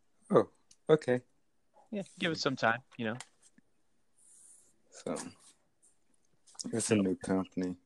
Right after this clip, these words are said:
Speaker 1: based out of Alabama, so we
Speaker 2: Okay.
Speaker 1: shall see how well they do.
Speaker 2: Yeah, where are you a ser-,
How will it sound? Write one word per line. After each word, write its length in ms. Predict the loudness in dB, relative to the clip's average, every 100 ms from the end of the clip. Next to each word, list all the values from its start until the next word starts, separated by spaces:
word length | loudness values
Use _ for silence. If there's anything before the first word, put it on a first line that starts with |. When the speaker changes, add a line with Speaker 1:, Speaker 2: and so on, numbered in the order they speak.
| -20 _ _ -4
Speaker 1:
based 420 | 4 4 6 4
out 140 | 6 4
of 240 | 0 -6 _ _ -20 _ _ _ _ _ -4
Alabama, 600 | 0 0 0 0 2 0
so 220 | -2 -4 -4 -6 _ _ _ _ _ _ _ _ -20 _ -20 -20 -2
we 80 | 2
Speaker 2:
Okay. 60 | 4
Speaker 1:
shall 220 | 2 -2
see 320 | 0 0 0
how 300 | -2 -4 -2
well 260 | 0 0 0
they 120 | -2
do. 180 | -2 -2 -4 -10 -20 _ -20 -20 -20 _ _ _
Speaker 2:
Yeah, 120 | -4 4
where 180 | 8 8
are 40 |
you 180 | 8 6
a 60 |
ser-, 220 | 4 -2